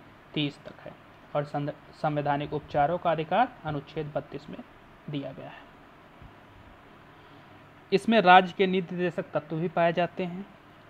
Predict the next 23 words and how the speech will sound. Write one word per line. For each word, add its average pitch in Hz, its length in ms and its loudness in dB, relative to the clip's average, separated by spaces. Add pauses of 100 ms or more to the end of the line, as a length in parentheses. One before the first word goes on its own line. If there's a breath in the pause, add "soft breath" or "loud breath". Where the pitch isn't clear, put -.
(160)
तो 156 120 0 (500)
जो 156 140 0
राज्य 156 380 0
के 170 100 -2
नीति 165 260 -6
निर्देशक 160 360 -6
तत्व 156 260 -6
हैं 185 80 -4
उनको 160 240 -6
तीन 156 240 -4
वर्गों 156 300 -4
में 160 120 -6
विभाजित 151 480 -2
किया 156 220 -2
गया 156 160 -6
है, 180 160 -6
सामाजिक, 143 640 -4 (800)
गांधीवादी 147 640 -2
और 220 220 2 (120)
उदारवादी 139 580 -2
नीति 156 500 -8
निर्देशक 143 420 -6 (160)
तत्व। - 260 -10